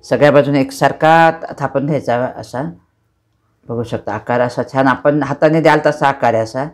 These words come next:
हे असं मध्ये असं बोट एवढा मोठा होल करायचा की तो व्यवस्थित होल झाला पाहिजे याचा आपला मेंदूवड्यासारखं छान. आणि हे असं आपण तेलात सोडायचं.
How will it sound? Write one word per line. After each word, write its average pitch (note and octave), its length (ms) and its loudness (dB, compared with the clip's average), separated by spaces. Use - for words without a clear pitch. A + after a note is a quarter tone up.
हे C#3+ 200 2
असं C#3 340 -2
मध्ये C#3 280 0
असं C#3 260 0
बोट C#3 220 2
एवढा D#3+ 220 2
मोठा E3 300 0
होल D3+ 200 4
करायचा C#3+ 340 2
की D3+ 160 -8
तो D3 60 0
व्यवस्थित C3+ 420 0
होल A#2+ 160 -2
झाला A#2+ 220 -2
पाहिजे A2 240 -4
याचा G#2 160 -8
आपला A2 320 -4
मेंदूवड्यासारखं G#2+ 800 -8
छान. G#2+ 200 -6
आणि B2 180 0
हे C#3 380 2
असं C3 160 -4
आपण D3 300 0
तेलात D3+ 260 4
सोडायचं. G2 540 -4